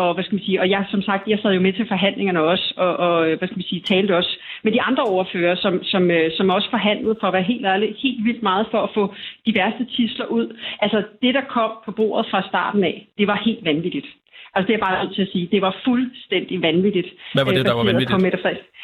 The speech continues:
Speaker 1: Jamen, det var så ekstremt i forhold til, at man, øh, er simpelthen skruet så meget op i forhold til det her med anbringelse og bortadoptioner. Øh, så, så, så jeg vil sige, der var rigtig mange ting, der skulle forhandles ud. Øhm,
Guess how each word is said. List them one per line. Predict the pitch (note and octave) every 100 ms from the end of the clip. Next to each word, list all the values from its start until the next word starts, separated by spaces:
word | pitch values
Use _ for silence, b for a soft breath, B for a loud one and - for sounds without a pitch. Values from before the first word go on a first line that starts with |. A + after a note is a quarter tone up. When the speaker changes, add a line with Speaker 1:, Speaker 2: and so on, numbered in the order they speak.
| B
Speaker 1:
Jamen, | G#3+ G#3+ G#3+
det | G3
var | G3 G3+
så | B3+ G#3+
ekstremt | - - B3 - A#3+ -
i | -
forhold | A3 G#3+ G#3+ G#3+
til, | A3 G#3
at | G#3 G3+
man, | F#3 F#3
øh, | E3+ F3
er | F#3+ -
simpelthen | A3+ A3 A3 -
skruet | G#3+ A#3
så | - A#3 G#3
meget | G#3+ G3
op | G3 - - G#3+
i | G#3+
forhold | G3+ G3+ -
til | G3+
det | G3+
her | G#3+
med | - F#3
anbringelse | G3+ G#3 E3 -
og | F#3+ F3
bortadoptioner. | F3+ G#3 F#3 - G3+ - F#3 B B B -
Øh, | G3 F#3 E3+ E3+ -
så, | G#3 F3+ F3 E3+ -
så, | G#3 F#3
så | - F#3+
jeg |
vil | F#3+ F#3+
sige, | G#3 G#3
der | G3+ F#3
var | G#3
rigtig | G#3+ A#3+
mange | G3+ A3 -
ting, | A3+ A3
der |
skulle | - G3+ -
forhandles | F#3 F3+ E3+ - - A3
ud. | - - B B B -
Øhm, | G3 F#3 F3+ F3+